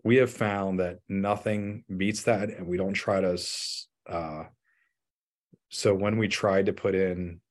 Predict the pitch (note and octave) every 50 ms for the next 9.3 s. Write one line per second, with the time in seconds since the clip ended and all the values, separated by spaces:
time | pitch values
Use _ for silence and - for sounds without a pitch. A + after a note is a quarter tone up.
0 | _ _ _ _ _ _ _ _ _ _ _ _ _ _ - - G2 - - -
1 | A2 G#2 - - G#2 F#2+ G2 G2 F#2+ F#2+ F#2+ G2 F#2 F#2 - G#2+ - - - F#2
2 | F#2 F#2+ F#2+ G2 F#2+ F2+ F2+ F#2+ F2+ F2+ F2 E2+ E2+ E2+ - - _ - G#2 G2+
3 | G2+ G#2 A2 B2 C#3+ C#3+ - - _ _ _ _ _ _ _ _ _ _ - G2+
4 | G2+ F#2+ F#2+ G2 F#2+ F#2+ A2 G#2 G2 G#2+ G2+ F#2+ F#2 F#2+ F#2 F2+ F2 - - -
5 | _ - G2+ - - - A2+ G2+ G2 - - G2+ F#2 F2 - - - G2 F#2+ F2+
6 | F#2 F#2 - - F#2 F2+ E2+ F2 - - F#2 F2 E2 - - G2 F2 D#2+ D#2 -
7 | - - - _ _ _ _ _ _ _ _ _ _ _ - G2+ F#2+ F#2+ F#2+ F#2+
8 | F#2+ - - F#2+ F2+ E2+ - - F#2 F2+ - - F2+ F2 E2+ D#2+ D#2+ D#2+ D#2 D#2+
9 | E2+ - - - -